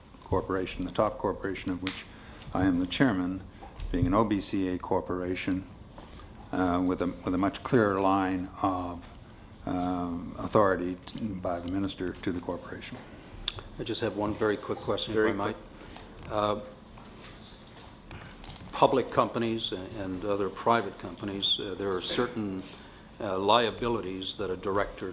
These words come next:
Speaker 2: takes on, uh, when they accept an appointment.
Speaker 1: Yes.
Speaker 2: Could you just comment very briefly,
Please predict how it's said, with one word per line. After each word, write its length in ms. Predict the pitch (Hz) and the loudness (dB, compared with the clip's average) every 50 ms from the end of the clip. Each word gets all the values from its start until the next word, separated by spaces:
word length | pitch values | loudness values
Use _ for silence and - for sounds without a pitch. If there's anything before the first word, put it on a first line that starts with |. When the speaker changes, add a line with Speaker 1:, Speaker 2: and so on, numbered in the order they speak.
| 90 - | -6 -6
Speaker 2:
takes 320 | - - - - - - | -6 -6 -4 -4 -2 -2
on, 200 | 95 87 90 - - - - - - - - | -2 -2 -4 -10 -12 -14 -18 -18 -18 -12 -8
uh, 120 | 110 98 95 | -6 -6 -4
when 200 | 92 95 104 104 | -2 -2 -2 -2
they 120 | 98 95 | -2 -2
accept 440 | 90 - - - 139 113 - - 117 | -2 -2 0 2 2 2 2 0 -6
an 80 | 113 | -6
appointment. 440 | 123 - - 101 90 90 - - - - - - - | -6 -6 -4 -4 -4 -4 -6 -12 -14 -14 -10 0 4
Speaker 1:
Yes. 280 | 101 92 90 - - - - - - - | 4 4 4 4 -2 -10 -10 -10 -4 -2
Speaker 2:
Could 120 | - 113 | 0 4
you 80 | 143 170 | 4 4
just 200 | 143 120 - - | 4 4 -2 0
comment 360 | - - 127 117 117 117 - | 6 6 8 8 8 4 0
very 260 | 95 107 110 110 110 107 | 2 2 4 4 4 2
briefly, 480 | - 104 95 92 - - - 92 95 | -2 -4 -4 -4 -4 -6 -6 -6 -6